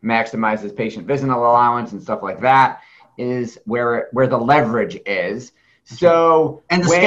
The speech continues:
Speaker 2: scalability.
Speaker 1: Yes, absolutely, 'cause you can only work on patients or adjust or treat so many hours in the day.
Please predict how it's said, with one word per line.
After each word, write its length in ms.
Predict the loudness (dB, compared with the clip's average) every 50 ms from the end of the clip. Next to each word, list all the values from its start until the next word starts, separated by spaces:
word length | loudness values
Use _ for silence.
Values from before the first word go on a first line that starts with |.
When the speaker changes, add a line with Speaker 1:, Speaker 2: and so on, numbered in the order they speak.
| 4 2
Speaker 2:
scalability. 480 | 2 0 0 0 0 0 -2 -6 -10 -6 -2
Speaker 1:
Yes, 320 | 0 0 0 0 -2 -4 0
absolutely, 640 | 0 0 0 -2 -6 -4 -2 -2 -4 -2 -4 -6 -6
'cause 340 | -4 -4 -6 -6 -6 -12 _
you 180 | -8 -4 -4 -2
can 140 | -2 0 0
only 480 | 2 2 2 2 2 0 0 -2 -4 -12 _ _ _ _ _ _ _ -4
work 220 | 0 2 2 2 4
on 160 | 2 2 2
patients 440 | 2 0 0 0 -2 -6 -6 -4 -4
or 280 | -2 -2 0 0 0 -2
adjust 520 | -2 -2 0 4 4 4 4 2 0 -4
or 80 | -10 -10
treat 400 | -10 -8 -6 -4 -4 -4 -4 -4
so 120 | -2 0 0
many 220 | 0 0 0 0
hours 280 | 0 0 0 0 -2 -2
in 80 | -4 -4
the 60 | -4
day. 200 | -4 -8 -10